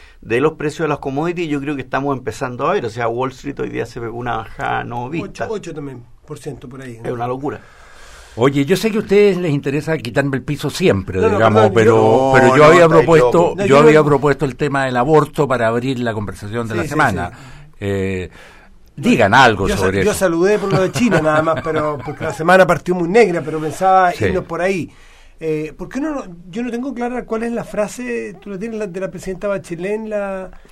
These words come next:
Speaker 3: No,
Speaker 2: en la
Speaker 3: mira,
Speaker 2: entrevista?
Speaker 3: eh, no tengo la frase,
Speaker 2: Pero
Speaker 3: no.
Speaker 2: el tono o el,
Speaker 3: El
Speaker 2: o el
Speaker 3: tono es el siguiente, que, eh, ella, ella, eh, plantea el, el, el tema del aborto, eh,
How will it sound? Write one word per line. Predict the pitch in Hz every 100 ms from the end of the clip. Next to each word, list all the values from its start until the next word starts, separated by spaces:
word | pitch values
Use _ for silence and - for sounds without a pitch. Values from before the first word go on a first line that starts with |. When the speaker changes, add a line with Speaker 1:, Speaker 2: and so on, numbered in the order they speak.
| - -
Speaker 3:
No, | 156 170
Speaker 2:
en | 175
la |
Speaker 3:
mira, | 185 165 151
Speaker 2:
entrevista? | - -
Speaker 3:
eh, | 127 127 107
no | 139 139 143
tengo | 131 127 110
la | 98
frase, | 117 107 - 98 95
Speaker 2:
Pero | 196 190
Speaker 3:
no. | -
Speaker 2:
el |
tono | 156 220 208
o | 202 196
el, | 190
Speaker 3:
El |
Speaker 2:
o | 180
el | 123 123
Speaker 3:
tono | 196 202 220 214
es | 202 196
el | 208
siguiente, | 170 113 127 120 113
que, | 110 113
eh, | 110 123 127 120 117
ella, | 135 143 156 147 143 -
ella, | 131 123 139 127 120 - - - 110
eh, | 90 87 87 - -
plantea | 110 101 95 139 123
el, | 98 92 95
el, | 95 82 82 -
el | 85 78
tema | - 117 123
del | 117 98
aborto, | 87 117 98 92 117 139 - - - - - - -
eh, | - 85 82